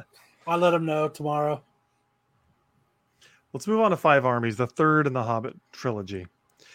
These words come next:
Speaker 2: I, I'm gonna start by saying they should have only made two Hobbit movies. I think making a third was a mistake.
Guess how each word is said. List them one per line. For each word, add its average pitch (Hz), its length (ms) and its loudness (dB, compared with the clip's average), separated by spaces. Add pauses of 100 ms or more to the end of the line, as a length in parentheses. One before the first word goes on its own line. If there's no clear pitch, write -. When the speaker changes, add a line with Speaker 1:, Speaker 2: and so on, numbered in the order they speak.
(640)
Speaker 2:
I, 185 460 4 (460)
I'm - 340 -16
gonna 139 120 -4
start 151 300 2
by 135 120 2
saying 127 440 -6 (460)
they 165 180 0
should 170 200 -4
have 143 160 -2
only 135 200 -8
made 123 320 -10
two 127 260 -8
Hobbit 110 300 -10
movies. 95 540 -14 (580)
I 123 60 -6
think 156 160 -2
making 147 300 -4
a 117 80 -6
third 113 500 -4 (420)
was 113 160 -10
a 107 40 -14
mistake. 101 680 -10